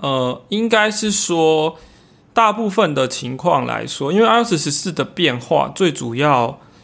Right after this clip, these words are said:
有影响的，我们其实之前节目都有讨论到，那，然后会有影响到的可能，也比如说相容性的问题好了，可能你，你，你可能会有，呃，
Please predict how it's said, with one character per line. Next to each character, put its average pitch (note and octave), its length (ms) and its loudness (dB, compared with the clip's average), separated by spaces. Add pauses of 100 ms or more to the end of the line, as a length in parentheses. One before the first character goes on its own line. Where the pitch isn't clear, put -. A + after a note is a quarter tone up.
(140)
有 C3 140 2
影 D3 100 0
响 C3 200 -2
的， A#2+ 80 0
我 C3 60 2
们 C3+ 100 0
其 A3 160 0
实 A3+ 120 0
之 A#3 100 2
前 G#3 100 2
节 C3+ 140 0
目 E3+ 140 0
都 D3+ 100 4
有 B2+ 100 4
讨 - 240 -8
论 C3 260 -8
到， - 280 -4
那， C3 160 -12
然 D3+ 140 -6
后 F3 400 2 (360)
会 C4 260 4
有 D3 180 4
影 E3+ 200 0
响 C#3+ 260 0
到 D#3+ 180 4
的 C3+ 100 2
可 B2+ 280 -2
能， A2+ 560 -6 (160)
也 D3+ 160 -2
比 D3+ 60 -4
如 D#3+ 60 -4
说 F#3+ 140 4
相 F#3+ 200 2
容 D3 120 4
性 D#3+ 220 0
的 C3 80 2
问 D3 180 2
题 A#2+ 160 -4
好 B2 240 -4
了， A#2+ 140 -6
可 C3+ 140 -4
能 C3+ 180 0
你， B2+ 300 -2
你， C3 220 -6
你 C3 120 -4
可 C3+ 120 -6
能 A#2 120 -2
会 D3 180 2
有， A#2+ 120 4
呃， A2+ 920 -4